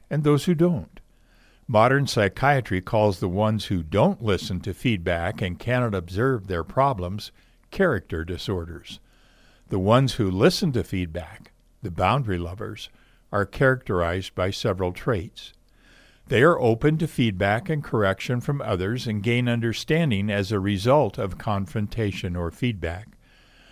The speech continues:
Proverbs fifteen thirty-two says, "If you reject discipline, you only harm yourself. But if you listen to correction, you grow in understanding." They don't become defensive when their spouse shares feedback.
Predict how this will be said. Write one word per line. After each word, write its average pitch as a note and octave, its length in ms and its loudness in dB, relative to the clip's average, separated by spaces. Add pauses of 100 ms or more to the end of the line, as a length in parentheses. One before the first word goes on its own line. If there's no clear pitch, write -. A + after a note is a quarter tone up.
(240)
Proverbs F#2+ 500 4
fifteen G#2+ 540 2
thirty-two G#2+ 560 0
says, F2+ 480 -4 (480)
"If A#2+ 240 -2
you E3+ 160 6
reject A2 560 2
discipline, G2 640 -4 (220)
you G#2 180 0
only B2 280 2
harm B2 260 2
yourself. G2+ 640 -2 (640)
But A2 120 0
if G#2 120 -4
you A#2 140 4
listen E3 320 4
to D#3+ 160 0
correction, B2 680 0 (240)
you G#2 200 0
grow G2 440 2
in F2+ 120 -2
understanding." F2+ 840 -6 (1000)
They G#2+ 140 6
don't A2 280 6
become D3 340 2
defensive G#2 680 -2
when A2 120 -2
their G2 120 0
spouse G2 400 0
shares D#3+ 380 0
feedback. F#2 640 -8